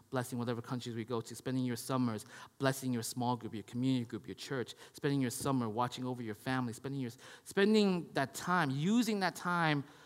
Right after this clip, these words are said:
for the flourishing of those around you, of things around you. You guys get me? All right? So that's, that's the introduction, right? All right, <laughs> that's that.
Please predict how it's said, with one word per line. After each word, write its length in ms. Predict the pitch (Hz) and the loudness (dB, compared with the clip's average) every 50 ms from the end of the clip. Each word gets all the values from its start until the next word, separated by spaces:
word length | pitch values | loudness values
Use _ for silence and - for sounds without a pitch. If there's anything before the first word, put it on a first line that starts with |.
| - - - | -20 -14 -10
for 60 | - | -6
the 100 | 143 139 | -6 -6
flourishing 640 | - - - 160 180 190 196 190 185 - - 151 139 | -6 -4 2 6 8 8 8 8 6 2 0 -2 -2
of 100 | 127 120 | -2 0
those 260 | 139 143 147 147 139 | 0 0 0 0 -2
around 360 | 135 127 135 139 143 135 113 | -4 -4 -2 0 0 0 0
you, 80 | 120 110 | -2 -6
of 80 | 104 | -2
things 300 | - 180 202 240 226 175 | 0 0 2 2 2 0
around 320 | 147 117 104 107 101 90 92 | 0 -2 -2 -4 -6 -10 -12
you. 80 | 85 - - _ _ _ _ _ _ _ _ _ _ _ _ _ _ _ _ _ _ _ _ _ _ | -16 -20 -20 _ _ _ _ _ _ _ _ _ _ _ _ _ _ _ _ _ _ _ _ _ _
You 80 | - 147 | -4 -4
guys 80 | 147 139 | -2 -2
get 180 | 156 165 165 | -2 -2 0
me? 160 | 180 208 247 269 - - - - - | 0 0 -2 -2 -4 -8 -20 -10 -4
All 60 | 135 147 | -2 0
right? 200 | 180 220 233 226 - - - - - _ _ _ _ _ _ _ _ _ _ _ _ _ _ _ | 0 0 -2 -6 -12 -20 -20 -20 -20 _ _ _ _ _ _ _ _ _ _ _ _ _ _ _
So 100 | - 185 | 10 12
that's, 200 | 214 254 - - | 12 12 12 10
that's 180 | - 220 214 165 | 6 2 4 4
the 80 | 190 190 | 4 2
introduction, 420 | 170 170 156 143 131 - 160 170 170 - - | 4 4 4 4 2 0 -4 -6 -4 -4 -2
right? 200 | 131 127 131 139 135 - - - - - _ _ _ _ _ _ _ _ - | 0 2 0 0 -2 -6 -14 -20 -20 -20 _ _ _ _ _ _ _ _ -4
All 80 | - 139 | 0 0
right, 120 | 143 117 - | 0 0 0
<laughs> 40 | - | 0
that's 220 | 131 131 - 127 135 135 - - | 0 0 0 0 -2 -4 -4 -2
that. 240 | 147 143 - - | -2 -2 -2 -4